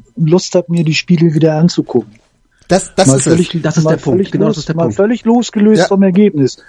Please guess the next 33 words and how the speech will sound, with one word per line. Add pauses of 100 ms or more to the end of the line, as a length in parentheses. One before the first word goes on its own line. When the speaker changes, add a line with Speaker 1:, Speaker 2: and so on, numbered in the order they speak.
(120)
Speaker 3:
Ja.
Speaker 1:
Weil
es
ist
einfach
so,
ich
gehe
davon
aus,
wir
sind
abgestiegen (460)
und
trotzdem, (200)
äh, (1400)
schaue
ich
wieder,
schaue
ich
wieder (220)
mit
Spaß.
Das
liegt
aber
daran,
dass
die
Erwartungshaltung
eben
so